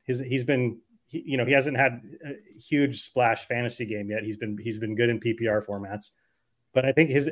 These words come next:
I mean, his arrow's pointed up. You know, I mean, anytime a rookie wide receiver comes in and plays that much right away, um, and is actually effective, you know, um, it's pointing up. I mean, touchdowns will come eventually, but yeah, I, at, at only a ten point nine percent rostership. I mean, I've,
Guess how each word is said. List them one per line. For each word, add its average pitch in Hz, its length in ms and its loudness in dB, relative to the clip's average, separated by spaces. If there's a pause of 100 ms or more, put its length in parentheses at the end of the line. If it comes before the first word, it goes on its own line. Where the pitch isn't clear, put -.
I 143 40 2
mean, 147 120 4
his 151 160 6
arrow's 165 260 10
pointed 147 260 2
up. 113 180 4 (220)
You 120 100 -6
know, 117 140 0
I 117 60 2
mean, 117 160 0
anytime 139 340 2
a 127 60 6
rookie 127 220 2
wide 123 300 2
receiver 117 340 0
comes 117 260 -2
in 113 280 -2 (340)
and 110 160 -4
plays 117 320 2
that 123 260 4
much 117 320 -4
right 110 180 2
away, 110 400 0 (440)
um, 107 400 -2
and 117 80 -2
is 117 140 2
actually 127 380 6
effective, 117 680 -2 (240)
you 110 120 -6
know, 95 180 -8 (420)
um, 104 420 0
it's - 100 -16
pointing 170 260 6
up. 131 180 6
I 104 40 -6
mean, 110 140 -4
touchdowns 135 440 2
will 135 80 2
come 135 200 0
eventually, 127 460 4
but 110 320 0
yeah, 120 300 4
I, 117 360 0
at, 120 140 -4
at 123 80 2
only 143 240 4
a 117 100 6
ten 131 300 -2
point 123 200 -2
nine 120 200 -2
percent 113 320 -8
rostership. 107 640 -4
I - 20 -6
mean, 120 120 -2
I've, 135 140 6